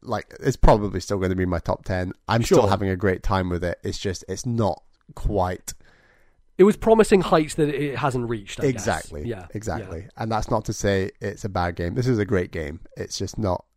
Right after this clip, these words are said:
Speaker 1: um, it's not a top, top, top, top tier game. Um, and I'm interested to see what you think, if you agree with my sentiment. But
Speaker 2: Yeah, totally.
Speaker 1: maybe I've lowered your expectations for the rest of the game, so you'll,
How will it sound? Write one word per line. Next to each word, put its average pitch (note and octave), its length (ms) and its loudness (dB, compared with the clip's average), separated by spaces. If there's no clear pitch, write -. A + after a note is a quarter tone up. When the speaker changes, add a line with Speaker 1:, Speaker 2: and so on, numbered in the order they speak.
Speaker 1:
um, E2+ 500 -8
it's - 120 -8
not - 100 -4
a - 60 -10
top, - 220 -2
top, - 240 -2
top, - 180 -4
top - 300 -2
tier D#2 200 -6
game. - 440 -10
Um, F2 260 -4
and B2+ 100 0
I'm F#3 100 4
interested A#3 380 0
to G#3+ 80 -2
see G3+ 140 0
what G3+ 100 0
you F#3 60 -2
think, B2+ 360 -2
if - 180 -8
you G#2+ 240 -2
agree A2+ 200 -2
with A#2 100 2
my G#2+ 80 0
sentiment. F2+ 720 -4
But - 140 -4
Speaker 2:
Yeah, G3+ 160 4
totally. E3+ 260 4
Speaker 1:
maybe C#3 140 8
I've C3 100 6
lowered C3 240 6
your A#2 80 4
expectations A2 640 -2
for G#2 120 -6
the G2 100 -2
rest F#2+ 240 0
of G2+ 60 -10
the G2 80 -6
game, F#2+ 200 0
so G2+ 140 -4
you'll, F#2 320 -2